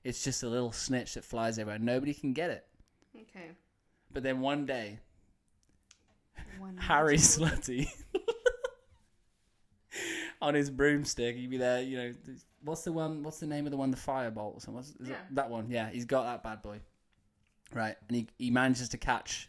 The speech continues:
Speaker 1: the snitch.
Speaker 2: Mm-hmm.
Speaker 1: Right. Opens it up,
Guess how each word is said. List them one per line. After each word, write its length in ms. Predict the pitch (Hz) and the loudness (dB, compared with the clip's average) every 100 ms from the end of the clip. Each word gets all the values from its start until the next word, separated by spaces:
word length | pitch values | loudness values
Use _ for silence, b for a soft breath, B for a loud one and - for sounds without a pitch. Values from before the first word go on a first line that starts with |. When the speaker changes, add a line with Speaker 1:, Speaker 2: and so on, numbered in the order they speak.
| - _ | -18 _
Speaker 1:
the 180 | 113 113 | -4 -2
snitch. 460 | - 113 104 - - _ _ _ _ 202 | 0 -2 -4 -6 -14 _ _ _ _ -10
Speaker 2:
Mm-hmm. 260 | 185 180 254 _ | -8 -8 -10 _
Speaker 1:
Right. 260 | 113 110 - _ _ _ _ _ _ _ _ _ _ _ _ _ _ | -4 -4 -6 _ _ _ _ _ _ _ _ _ _ _ _ _ _
Opens 380 | 131 131 131 120 | -4 -2 -4 -4
it 100 | 117 | -4
up, 240 | 113 110 | -6 -6